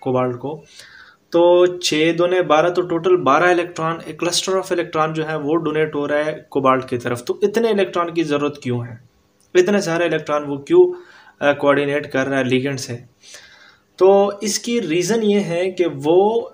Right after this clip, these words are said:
ये जो central atom, अ, है, metal atom है, वो सिग्रिक रू-, सिग्विक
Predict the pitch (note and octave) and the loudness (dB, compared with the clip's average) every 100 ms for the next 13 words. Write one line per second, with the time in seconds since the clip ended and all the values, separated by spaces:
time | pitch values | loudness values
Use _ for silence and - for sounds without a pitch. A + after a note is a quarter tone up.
0 | - D#3 D#3+ G#3 A3+ - G#3 G3+ G3+ F#3+ | -16 0 4 4 4 0 0 0 2 2
1 | F#3+ F3+ F3+ D3 C#3 C#3 - C#3 D3 C#3 | 2 0 -2 -4 -2 -2 -6 -6 -4 -4
2 | - D3 C#3+ D3+ D3 D3+ C#3+ D3 E3+ D#3+ | -6 -4 -4 -2 -4 -2 -4 -4 -4 -2
3 | D#3+ - D#3+ F#3 G3+ F3 E3 D#3 - D#3+ | -4 -6 -4 -4 -4 -4 -4 -4 -4 -4
4 | E3 G3 | -2 -4